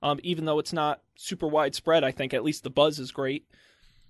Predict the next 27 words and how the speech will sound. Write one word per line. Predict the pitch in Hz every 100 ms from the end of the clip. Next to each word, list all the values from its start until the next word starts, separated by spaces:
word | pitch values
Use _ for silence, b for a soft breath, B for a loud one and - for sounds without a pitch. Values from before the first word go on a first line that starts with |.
| b _ _ _ _ _ _ 190
I |
think | 202 214
twenty | 220 214
fifteen | 208 196 - 220
they're | 170
gonna | 160 160
run | 160
into | 151 -
problems, | - 147 160 - -
and, | 127
and | 151
I | 147
don't | 147 165 156
yet | 165 156 151
know | 156 147
what | 160
that | 175 165
is. | 175 185 -
I | 143
think | 143 175
the | 170
watch | 139 139 139 -
may | 143
be | 143
a | 143
big | 151 143
culprit. | 156 151 160